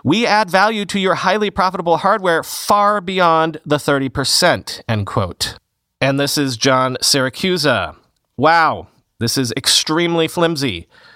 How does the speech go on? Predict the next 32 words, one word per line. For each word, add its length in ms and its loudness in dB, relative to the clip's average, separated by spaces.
Who 200 0
is 160 0
Apple 260 0
protecting 680 -2
with 160 -2
this 160 -2
stance? 560 -2
The 300 -2
poor 400 0
I 160 2
O 80 0
S 160 0
user 300 -2
who 120 -2
might 260 -2
download 460 0
the 200 -4
free 520 -2
Hey 280 -2
app 240 0
and 100 -4
be 80 -4
shocked 400 0
to 80 0
learn 220 2
that 120 0
it 80 -4
doesn't 280 -2
function 320 -2
without 260 0
an 80 -4
account? 480 -2